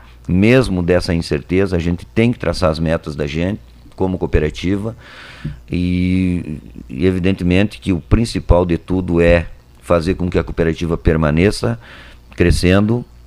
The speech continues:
mas crescendo de uma forma equilibrada, sustentável,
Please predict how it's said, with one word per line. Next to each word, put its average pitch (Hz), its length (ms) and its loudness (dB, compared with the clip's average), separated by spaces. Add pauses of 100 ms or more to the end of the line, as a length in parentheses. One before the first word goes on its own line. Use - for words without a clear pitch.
(100)
mas 87 200 0
crescendo 87 640 2
de 80 160 0
uma 87 240 2
forma 85 380 2
equilibrada, 90 800 4
sustentável, 95 1040 2